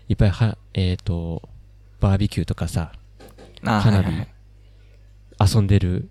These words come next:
Speaker 2: あるね。
Speaker 1: 動画
Speaker 2: Instagramとかに、あ、
Speaker 1: とか見たりするんですけど、
Speaker 2: 上げるんだよね、みんなね。
Speaker 1: うーん。それ見て、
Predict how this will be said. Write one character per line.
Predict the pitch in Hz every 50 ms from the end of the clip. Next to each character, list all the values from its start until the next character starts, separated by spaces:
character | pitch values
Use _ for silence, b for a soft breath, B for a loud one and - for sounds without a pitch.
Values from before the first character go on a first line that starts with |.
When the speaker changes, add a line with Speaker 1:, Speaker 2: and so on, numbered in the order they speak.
| - -
Speaker 2:
あ | - 110 110
る | 104 107
ね。 | 107 98 98
Speaker 1:
動 | - 117
画 | 117
Speaker 2:
Instagram | 117 113 - - - 117 - - 117 110 98 104 104
と | -
か | - 92
に、 | - - -
あ、 | - - 104 95 98 95
Speaker 1:
と | 101 104
か | 107
見 | 104 107
た | 101 101
り | 92 92
す | 95 113
る | 117 110
ん | 104
で | 101 98
す | 98 110
け | 123 107
ど、 | - 90
Speaker 2:
上 | 85
げ | -
る | 98
ん | 98
だ | 98
よ | 98
ね、 | 95
み | 92 95 95 95 92 90 90
ん | 90 87 87 85
な | 87
ね。 | 92
Speaker 1:
う |
ー |
ん。 | 110 107 - - - - b b b b b b b b b b b b - -
そ | - - 110
れ | 107 110
見 | 104 110
て、 | 98 104 95 90 85 - -